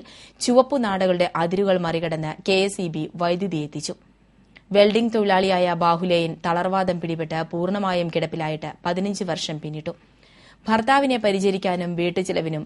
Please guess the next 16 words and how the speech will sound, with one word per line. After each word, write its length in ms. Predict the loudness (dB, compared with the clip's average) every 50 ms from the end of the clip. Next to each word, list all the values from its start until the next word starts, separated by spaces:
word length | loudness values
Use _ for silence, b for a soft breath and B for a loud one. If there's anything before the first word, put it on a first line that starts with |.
| -4
ബാഹുലയന്റെ 600 | -2 -2 -2 -2 -2 -2 0 0 0 0 -2 -6
ചികിത്സയ്ക്കും 600 | -4 -4 -4 -4 -2 -2 -2 -4 -2 -2 -2 -4 -4 B B B B B B -6
ഭാര്യ 340 | -2 0 0 2 2 2 0 0
ഉഷ 160 | -2 -6 -4 -2 -2 -4 -4 -4 -4
ഏറെ 260 | -2 2 2 2 2
കഷ്ടപ്പെടുകയാണ്. 800 | 0 -4 -6 -2 -2 -2 -2 -2 -4 -2 -4 -6 -6 -6 -8 -10 -12 b b b b b b b b b
ഇതിനിടയിൽ 440 | 0 2 2 4 4 4 4 4 4
വീട്ടിലേക്ക് 460 | 4 2 2 2 2 0 0 2 0 0 0 0
വൈദ്യുതി 360 | 0 -2 -2 -2 -2 -2 -2
ലഭിക്കാൻ 460 | 0 0 0 -2 -2 0 0 0 -2 -2 -6
ആവശ്യമായ 640 | -8 -6 -4 -6 -4 -4 -4 -4 -4 -4 -4 -4
രേഖകളും 560 | -2 -2 -2 -2 -4 -6 -4 -4 -4 -4 -4
പണവും 420 | -6 -6 -6 -4 -4 -4 -4 -6 B B B B B B B
ഇവരുടെ 340 | 0 2 2 4 4 2 2 2
കൈവശം 420 | 0 2 2 0 -2 -2 -8 -8 -6
ഇല്ലായിരുന്നു. 500 | -6 -6 -4 -4 -6 -6 -8 -8 -8 -10